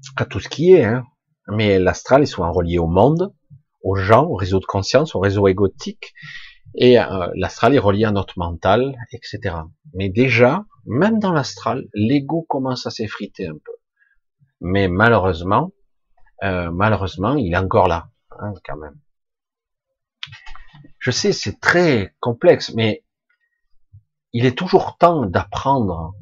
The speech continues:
à être dans un état de conscience particulier pour comprendre que notre présence, notre conscience au-delà de... est beaucoup plus complexe qu'il n'y paraît. Et ce réceptacle, cette prison, j'allais dire, qui est, qu'est ce corps,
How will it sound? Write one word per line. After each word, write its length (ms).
à 120
être 200
dans 260
un 100
état 220
de 60
conscience 480
particulier 680
pour 340
comprendre 840
que 100
notre 540
présence, 720
notre 260
conscience 680
au-delà 300
de... 60
est 180
beaucoup 500
plus 220
complexe 640
qu'il 200
n'y 100
paraît. 400
Et 220
ce 200
réceptacle, 920
cette 420
prison, 540
j'allais 300
dire, 300
qui 240
est, 80
qu'est 200
ce 140
corps, 480